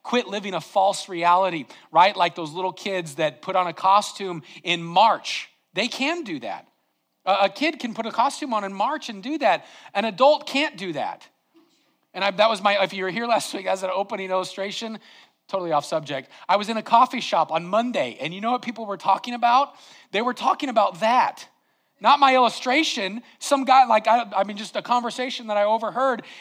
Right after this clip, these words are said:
and a guy said, "Man, it's the month of October. Kids get to dress up in the month of October." I, I wonder, what would it be like if an adult walked in here with a Spider-Man costume on? Like that, I was like,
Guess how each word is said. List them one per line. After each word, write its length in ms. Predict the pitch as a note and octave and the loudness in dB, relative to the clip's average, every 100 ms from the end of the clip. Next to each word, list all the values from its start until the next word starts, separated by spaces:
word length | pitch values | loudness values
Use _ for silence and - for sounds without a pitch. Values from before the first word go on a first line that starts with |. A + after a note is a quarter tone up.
| - | -4
and 100 | F#3 | -4
a 60 | |
guy 200 | F#3+ G#3 | 4 2
said, 300 | G#3+ - A3+ | 2 0 -2
"Man, 140 | G#3 A#3 | -2 -4
it's 140 | A3+ | -4
the 60 | G3+ | -4
month 180 | G3+ G3+ | -4 0
of 80 | |
October. 440 | F#3 F3+ G#3+ A3 E3+ | 0 0 -2 -4 -6
Kids 240 | - C#4+ | -8 -10
get 140 | D4 F#4 | -8 -10
to 80 | |
dress 300 | C4+ A3 A3 | -4 -4 -2
up 120 | A3 A3 | -4 -4
in 80 | |
the 60 | G3 | -8
month 180 | E3+ D#3+ | -10 -8
of 80 | E3+ | -10
October." 460 | D#3 F3 D#3 D3 - - - | -8 -8 -8 -8 -10 -20 -16
I, 280 | - C4+ D4 | 2 6 6
I 20 | |
wonder, 420 | F4 D4 C#4 F3+ E3 | 4 2 0 -2 0
what 160 | C4 | 0
would 120 | F#4+ | 0
it 120 | F4 F3+ | -6 -8
be 160 | G#3+ | -10
like 400 | G#3+ D3 C3 D#3 _ _ _ | -2 0 0 -6 _ _ _
if 140 | G#3+ G#3+ | -6 -4
an 100 | G#3+ | -4
adult 480 | F#3 G3+ A3 G#3+ D#3 | -4 2 2 2 2
walked 320 | F3+ G3+ - | 4 4 2
in 160 | G3 | -8
here 240 | G3+ E3 E3 | -8 -6 -6
with 140 | D#3+ | -8
a 40 | E3 | -10
Spider-Man 580 | - G3+ G3+ E3+ C#3 | -2 0 0 -2 -10
costume 460 | C3 B2+ - - A2+ | -6 -6 -6 -12 -12
on? 240 | F#2+ D#2 _ _ _ - - - | -14 -14 _ _ _ -20 -20 4
Like 200 | G#3+ G#3 | 4 8
that, 140 | C#4 | 10
I 120 | C#4 | 10
was 140 | D4+ B3+ | 8 6
like, 300 | A#3+ G#3+ | 8 8